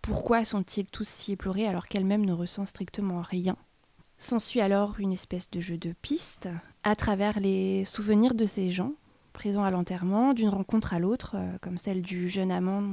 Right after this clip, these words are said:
éploré de sa mère ou celle de son oncle dont elle ignorait l'existence, va s'esquisser le portrait d'une femme totalement insaisissable et inconstante. On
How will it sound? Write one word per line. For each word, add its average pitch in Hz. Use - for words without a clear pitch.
éploré 196
de -
sa 175
mère 196
ou 214
celle 202
de 196
son 202
oncle 233
dont 190
elle 185
ignorait 190
l'existence, 185
va 202
s'esquisser 208
le 254
portrait 208
d'une 196
femme 202
totalement 190
insaisissable 202
et 196
inconstante. 190
On 196